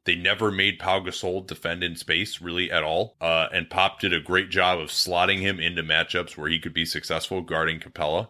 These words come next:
Uh, they put LaMarcus Aldridge on Trevor Ariza, and LaMarcus Aldridge was unbelievable guarding Trevor Ariza, a-, and then also being effective still, uh, uh, at the rim defensively is just a, really a triumph,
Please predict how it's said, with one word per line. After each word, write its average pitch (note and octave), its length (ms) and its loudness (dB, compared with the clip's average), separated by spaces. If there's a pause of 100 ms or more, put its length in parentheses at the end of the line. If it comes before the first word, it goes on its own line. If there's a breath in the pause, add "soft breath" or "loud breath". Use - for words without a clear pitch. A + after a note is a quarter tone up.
Uh, D#2+ 240 2
they E2 160 2
put - 220 0
LaMarcus F2+ 480 0
Aldridge F#2 400 0
on D2 120 -2
Trevor F2+ 300 2
Ariza, F2 360 2
and E2 100 -2
LaMarcus D#2+ 440 -2
Aldridge D#2 320 0
was D2 220 -8
unbelievable F2 800 0
guarding F2 320 2
Trevor E2+ 360 2
Ariza, E2 540 2
a-, E2+ 240 -2
and E2+ 160 0
then D#2+ 140 2
also E2+ 320 2
being E2+ 280 0
effective D#2+ 480 0
still, F2 380 2
uh, - 300 -8
uh, D2+ 300 0
at F2 220 2
the D#2 80 -4
rim E2+ 280 -2
defensively F#2 840 -2
is D#2 160 -8
just E2 220 -4
a, F#2 100 -2 (120)
really F2+ 460 2 (220)
a - 80 -4
triumph, F#2+ 600 2